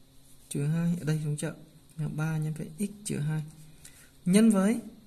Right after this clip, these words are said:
hai nhân với x cộng hai. Kết quả ta sẽ được bằng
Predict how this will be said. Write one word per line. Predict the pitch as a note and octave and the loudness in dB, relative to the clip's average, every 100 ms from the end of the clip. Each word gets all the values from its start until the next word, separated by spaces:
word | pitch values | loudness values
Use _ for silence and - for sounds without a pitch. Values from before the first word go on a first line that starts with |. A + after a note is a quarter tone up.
| - - - - - - - | -20 -20 -20 -20 -20 -20 -20
hai | - G#3 A3 G3+ - - - - - - - - - - - - - | -2 2 4 2 -2 -10 -20 -20 -20 -20 -20 -20 -20 -20 -20 -20 -12
nhân | F#3 | -8
với | E3+ F3+ - | -8 -6 -4
x | A3 - - - | -4 -6 -14 -8
cộng | D#3+ D3+ | -8 -6
hai. | D3+ E3+ - - - - - - | -2 -2 -4 -12 -20 -20 -20 -8
Kết | F#3 F#3+ | -4 0
quả | E3+ B2+ | 0 0
ta | D#3+ | -4
sẽ | - | -6
được | D#3 | 0
bằng | D#3 C#3+ | 0 0